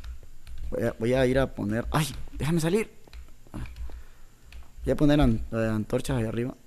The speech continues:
Mm, a ver. Eh,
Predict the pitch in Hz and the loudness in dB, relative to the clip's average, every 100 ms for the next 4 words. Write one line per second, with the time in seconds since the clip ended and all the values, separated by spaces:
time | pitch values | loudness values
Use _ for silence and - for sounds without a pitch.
0 | - - - 50 50 50 50 50 52 57 | -20 -16 -10 -8 -8 -8 -8 -8 -8 -8
1 | 57 55 - 87 131 139 143 147 151 151 | -8 -10 -10 -4 -2 -2 -2 -2 -4 -4
2 | - - - - - - - 113 - - | -4 -6 -6 -6 -6 -2 -2 -2 -6 -14
3 | - - - - - - - - - - | -18 -18 -20 -20 -20 -20 -18 -16 -16 -18
4 | - - - - - - - - 104 101 | -20 -20 -20 -20 -20 -20 -16 -8 -4 -2
5 | 104 107 107 107 104 | 0 -2 -2 -2 -2